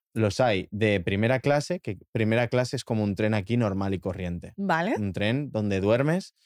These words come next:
Speaker 1: tiene aire acondicionado, pero digamos que no es un
Speaker 2: Basic.
Speaker 1: lujo. O sea, es, no es una primera clase que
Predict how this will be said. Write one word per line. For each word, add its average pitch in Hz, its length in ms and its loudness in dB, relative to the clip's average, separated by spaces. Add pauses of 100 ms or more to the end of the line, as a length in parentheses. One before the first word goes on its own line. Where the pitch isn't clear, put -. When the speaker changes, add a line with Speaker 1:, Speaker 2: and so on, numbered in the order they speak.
(220)
Speaker 1:
tiene 98 300 0
aire 95 180 0
acondicionado, 98 560 -2
pero 107 160 2
digamos 101 340 0
que 101 160 -6
no 104 340 0
es 101 300 -2 (100)
un 101 340 0
Speaker 2:
Basic. 170 80 -2
Speaker 1:
lujo. 113 640 0
O 110 60 -16
sea, 95 280 -4
es, - 180 -8
no 104 160 -2
es 104 100 -4
una 117 160 0
primera 101 300 -2
clase 117 380 -2 (680)
que 92 300 0